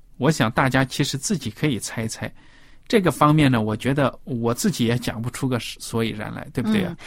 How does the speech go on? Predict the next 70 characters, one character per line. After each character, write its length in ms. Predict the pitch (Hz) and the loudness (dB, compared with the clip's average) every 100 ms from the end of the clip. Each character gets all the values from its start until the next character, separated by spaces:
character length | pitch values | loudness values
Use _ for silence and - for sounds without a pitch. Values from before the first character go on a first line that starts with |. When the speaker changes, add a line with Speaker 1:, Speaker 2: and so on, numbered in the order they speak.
| - - | -18 0
Speaker 2:
但 160 | 302 | 2
是 80 | 285 | 4
我 100 | 269 | 4
们 220 | 226 294 | 6 4
留 220 | 226 220 | 4 4
意 160 | 311 339 | 4 2
到， 280 | - 233 202 | 6 6 4
就 180 | - 233 | -2 -2
是 80 | 214 | -2
说 180 | - 220 | 0 -2
这 80 | |
个 120 | 226 220 | -2 -2
数 240 | 277 220 | -2 -4
字 160 | 208 208 | -2 -4
呢， 160 | 175 | -4
经 180 | 202 240 | -4 -4
常 200 | - 202 | -2 -6
出 180 | - 233 | -4 -4
现 260 | 220 226 185 | -2 -4 -4
呢， 140 | 160 | -6
在 140 | - | -6
某 180 | 196 185 | -4 -4
种 160 | 185 151 | -6 -10
情 220 | - 170 | -10 -8
况 120 | 196 | -8
下 200 | 180 170 | -6 -8
出 180 | - 160 | -8 -12
现。 220 | - 156 - - - | -10 -12 -14 -20 -6
等 200 | 190 190 | -2 0
一 40 | |
下， 300 | 240 262 190 - - | 2 4 2 0 -8
我 100 | 180 | -6
们， 460 | 185 202 214 220 - | -4 0 0 0 -4
呃， 200 | 196 175 | -6 -6
在， 480 | 180 226 196 180 - | -2 -2 0 -2 -6
呃， 140 | 175 170 | -10 -10
以 140 | 165 | -10
后 160 | 208 208 | -4 -4
讨 240 | - 170 | -4 -4
论 180 | 214 196 | -2 0
章 220 | 202 202 | -2 -2
当 220 | 220 208 | -2 -2
中 180 | 214 202 | -2 -2
都 140 | 196 294 | -2 -2
会， 240 | 269 202 - - - - | 0 -2 -6 -20 -20 -20
还 240 | - 196 240 | -8 -2 0
会 240 | 349 - - - - - | 0 -2 -10 -20 -18 0
遇 180 | 294 | 0
到 180 | 240 196 | 2 0
这 140 | 170 175 | 0 -6
个 80 | |
四 240 | 160 - 190 | -8 -8 -8
十。 320 | - 160 - - - - | -6 -10 -12 -16 -20 -2
那 80 | |
么 60 | 226 | -2
他 180 | - 311 | 4 4
们 120 | 330 | 4
这 160 | 359 262 | 2 -2
次 320 | - 294 - - | 2 2 2 -4
去 200 | - - | -2 0
了 120 | 254 240 | 2 0
四 200 | - 359 | 0 0
十 140 | 247 | 0
天， 260 | 277 269 262 - - - - | 2 2 0 -8 -20 -20 -6
请 140 | 202 | -2
大 480 | 214 190 - - 196 | 0 -2 -2 0 2
家 160 | 190 | 2
记 240 | 185 226 202 | -2 -4 -4
住 140 | 190 | -4
啊。 260 | - 170 | 0 0